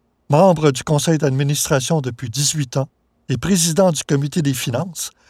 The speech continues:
poste occupé pendant dix ans, il connaît bien les enjeux auxquels sa profession doit faire face. Aussi annonce-t-il au printemps deux mille onze une nouvelle planification stratégique de quatre ans,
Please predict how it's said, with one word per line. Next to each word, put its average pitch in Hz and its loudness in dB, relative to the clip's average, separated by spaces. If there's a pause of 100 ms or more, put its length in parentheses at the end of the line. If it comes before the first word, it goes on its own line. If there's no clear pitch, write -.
(140)
poste 151 2
occupé 147 -2
pendant 117 0
dix 110 -4
ans, 120 -6 (460)
il 131 -2
connaît 180 6
bien 175 4
les 160 4
enjeux 165 2
auxquels 160 0
sa - -2
profession 156 -2 (120)
doit 135 0
faire 120 -6
face. - -10 (840)
Aussi 170 6
annonce-t-il 175 4
au 156 4
printemps 156 2
deux 139 0
mille 131 0
onze 170 0 (420)
une 139 2
nouvelle 185 4
planification 160 2
stratégique 147 -2
de 123 0
quatre 143 0
ans, 143 0